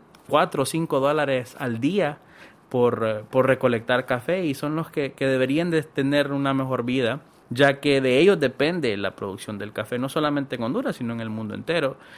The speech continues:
Pero, eh, sí, o-, tenemos una producción alta y, y, y la verdad que producir café es un arte, es una esperanza, como lo dijo Miguel, y es, es amor.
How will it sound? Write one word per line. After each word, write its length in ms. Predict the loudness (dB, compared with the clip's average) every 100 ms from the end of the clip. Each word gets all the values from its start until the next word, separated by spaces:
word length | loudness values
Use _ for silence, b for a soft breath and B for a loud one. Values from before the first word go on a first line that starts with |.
| B B _
Pero, 580 | 4 6 8 6 6 0 -6 -18 _ _ _ _ _ _ -18 -4
eh, 800 | 0 2 2 2 0 -2 -4 -6
sí, 240 | -2 2 4
o-, 180 | 2 -2 -16 -2
tenemos 320 | 2 4 4
una 160 | 2 0
producción 460 | -2 -4 -2 0
alta 460 | 0 2 2 4 2
y, 80 | -2
y, 460 | -4 -6 -6 -6
y 220 | -4 -4 2
la 120 | 2
verdad 260 | 4 0
que 100 | -2
producir 380 | -2 -2 0 -2
café 440 | -2 -2 0 -2 -4 B B B _ _ _ _ _ -12 0
es 340 | 2 2 -4
un 200 | 0 2
arte, 500 | 4 2 -2 -4 -4 -10 -6
es 400 | -6 -6 -10 -8
una 180 | -4 -4
esperanza, 560 | 0 0 2 -2 -4
como 180 | -6 -2
lo 60 | 0
dijo 160 | 0
Miguel, 400 | -2 -2 -2 -4 -8 B B B -6
y 160 | 2
es, 300 | 4 2 -2 -4
es 160 | 0
amor. 280 | 2 4 2